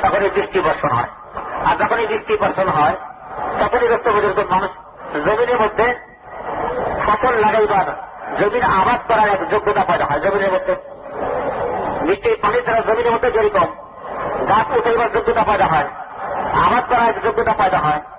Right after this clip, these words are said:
এই উম্মত যখন মেঘের মতো, এবং হরকতের মধ্যে থাকবে, এবং এই উম্মত যখন মেঘের মতো, যখন চলন্ত অবস্থায় থাকবে, তো উম্মতের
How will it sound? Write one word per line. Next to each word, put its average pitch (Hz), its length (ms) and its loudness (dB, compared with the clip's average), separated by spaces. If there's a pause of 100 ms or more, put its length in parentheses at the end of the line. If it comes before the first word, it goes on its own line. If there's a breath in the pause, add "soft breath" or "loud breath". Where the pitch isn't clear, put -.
(480)
এই 196 160 4
উম্মত 226 340 2
যখন 226 260 2
মেঘের 208 360 2
মতো, 208 220 2 (1300)
এবং 208 160 2
হরকতের 240 460 2
মধ্যে 240 220 2
থাকবে, 202 280 0 (880)
এবং 190 200 4 (600)
এই 202 120 4
উম্মত 240 260 0
যখন 240 260 0
মেঘের 214 300 2
মতো, 220 220 0 (1160)
যখন 160 280 2
চলন্ত 226 320 0
অবস্থায় 214 440 2
থাকবে, 220 320 0 (560)
তো 208 120 0
উম্মতের 233 500 2